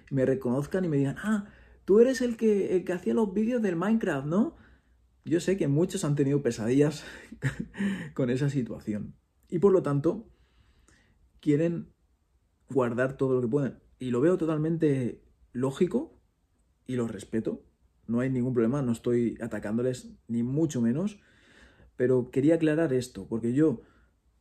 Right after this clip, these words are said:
tengo, eh, diferentes negocios, tanto de formación como de productos físicos, y, y me doy cuenta de que yo no tengo ese problema con Hacienda, porque al final los beneficios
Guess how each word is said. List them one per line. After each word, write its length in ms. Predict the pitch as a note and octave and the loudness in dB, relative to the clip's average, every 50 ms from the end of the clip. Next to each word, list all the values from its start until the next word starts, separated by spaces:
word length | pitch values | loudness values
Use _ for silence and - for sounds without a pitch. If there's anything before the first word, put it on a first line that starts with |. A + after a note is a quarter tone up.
| _ _ _ _ _ _ _ | _ _ _ _ _ _ _
tengo, 640 | _ D3 D3+ D3+ C3+ B2 A2 - - G#2 B2+ B2 G#2+ | _ -2 0 0 0 0 -2 -2 -4 -6 -6 -6 -6
eh, 40 | G#2 | -6
diferentes 380 | B2 - A2 A#2+ C#3+ D#3 D3+ | -6 -4 -4 -4 -4 -2 -2
negocios, 520 | D3 C#3+ C#3+ D#3 D#3 E3 F3+ G#3 G#3+ - - _ | 0 0 0 0 0 -2 -4 -4 -4 -8 -16 _
tanto 280 | - G#2 A#2+ A2+ A#2+ A2+ | -8 -6 -4 -2 -2 -2
de 80 | A2 | -2
formación 840 | A2 - A2+ A2+ A2 G#2+ - - C#3+ D3+ D3 B2+ A2 G#2 G#2 - - _ _ _ _ _ _ _ _ _ _ _ _ | -2 -2 -2 -2 -2 -2 -2 0 0 0 2 0 -2 -4 -6 -12 -16 _ _ _ _ _ _ _ _ _ _ _ _
como 240 | - B2 B2 A#2+ A2+ | -4 -2 0 0 0
de 160 | A2 A2+ A2 | 0 0 -2
productos 480 | - - A2+ A#2 C3 C#3+ C#3+ D3+ D3 C3+ | -2 -2 -2 0 0 -2 0 -2 -2 0
físicos, 520 | - D#3+ E3 F3+ E3 D#3+ E3+ G3+ A3+ - - - _ _ _ _ _ _ _ _ _ _ _ _ _ _ _ _ _ _ - - _ _ _ | 0 -2 -2 -2 -2 -2 -2 -4 -4 -6 -14 -20 _ _ _ _ _ _ _ _ _ _ _ _ _ _ _ _ _ _ -20 -20 _ _ _
y, 680 | _ D3+ C#3+ C3+ C3+ C3 B2+ B2+ B2 A#2+ A#2+ A#2 A2+ - - | _ 2 4 4 4 2 0 0 0 0 0 0 -2 -4 -6
y 60 | C3+ | -6
me 80 | B2 A#2+ | -2 0
doy 140 | A#2+ D#3+ F3 | 2 2 2
cuenta 500 | E3+ F3 F3 E3+ C#3+ C3+ F#3+ A3+ - _ _ _ _ - _ _ _ _ _ _ _ _ _ _ _ | 2 2 2 2 -2 -4 -4 -4 -8 _ _ _ _ -20 _ _ _ _ _ _ _ _ _ _ _
de 280 | - C3 C3 C3 A#2+ | -6 2 2 2 2
que 240 | - B2+ B2 A#2 A2+ | 4 2 0 2 2
yo 100 | A#2 C3+ | 0 0
no 120 | D#3 F3 | 0 2
tengo 200 | E3+ F3+ F3+ E3+ | 2 2 2 2
ese 160 | D#3 C#3+ D#3 C#3+ | 4 4 2 2
problema 420 | C#3+ C3+ A2 C#3 D#3 D3 B2+ B2+ | 4 2 4 4 4 2 0 -2
con 120 | B2+ C3 | -2 -2
Hacienda, 520 | A#2+ A2+ A2+ D3 D3 C#3+ C#3+ D3+ G#3 - - _ _ _ _ _ _ _ _ _ | -2 -2 0 0 0 0 0 -2 -4 -8 -12 _ _ _ _ _ _ _ _ _
porque 220 | - C3 A2 A2+ | 0 2 2 2
al 60 | A#2 A2+ | 0 0
final 600 | - A#2+ B2+ D#3+ E3+ D#3+ E3+ G2 G3+ G3+ A3 - _ | -2 -2 -2 0 -2 -2 -2 -4 -4 -6 -8 -14 _
los 160 | - C3+ B2 | -6 -6 -4
beneficios 760 | B2 B2 A#2 A2 - D#3+ F3 - E3 E3 E3+ - - - - | 0 0 0 0 0 -2 -2 0 -2 -4 -4 -6 -12 -16 -18